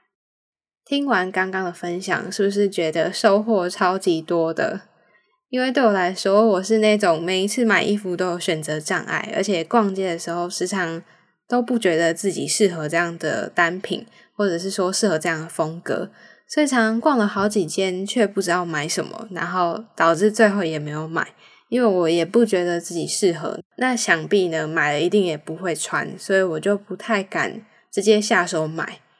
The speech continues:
即便我试穿过，我也觉得怎么看都觉得怎么怪。我觉得最主要的原因是因为我不知道怎么搭吧。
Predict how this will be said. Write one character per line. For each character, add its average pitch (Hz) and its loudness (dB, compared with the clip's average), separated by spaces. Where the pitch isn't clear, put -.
即 220 4
便 226 2
我 175 0
试 180 -2
穿 165 -6
过， 170 0
我 165 0
也 160 0
觉 - -4
得 90 -4
怎 - -4
么 160 -4
看 196 2
都 185 -2
觉 170 -2
得 156 0
怎 156 -8
么 - -10
怪。 - -4
我 220 2
觉 233 2
得 339 8
最 320 4
主 208 0
要 247 2
的 233 4
原 220 2
因 233 2
是 240 -2
因 247 -2
为 247 2
我 180 2
不 208 -4
知 208 0
道 202 0
怎 190 -2
么 - -8
搭 165 2
吧。 - -8